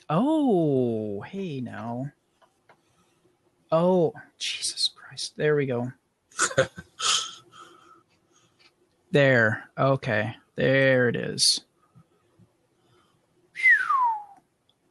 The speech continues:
Speaker 1: Whew. All right. Let's see. Yeah, there we go. Games, Democracy, I Am Zombie, and Xenofactor.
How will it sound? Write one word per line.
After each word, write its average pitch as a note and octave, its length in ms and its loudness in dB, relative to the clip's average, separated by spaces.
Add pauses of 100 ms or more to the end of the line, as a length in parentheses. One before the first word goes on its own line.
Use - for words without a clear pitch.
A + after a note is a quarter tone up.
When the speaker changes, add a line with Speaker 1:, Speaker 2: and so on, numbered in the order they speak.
(640)
Speaker 1:
Whew. - 80 -14 (120)
All C3 120 -4
right. E2+ 260 -8
Let's - 380 2
see. E3 600 2 (1080)
Yeah, A#2 340 2
there C3 120 2
we B2 120 0
go. A2+ 160 2
Games, B2 400 4
Democracy, C#3 640 2
I C3+ 140 4
Am C#3 160 6
Zombie, A#2+ 440 2
and A2 200 -2
Xenofactor. A2 1040 -6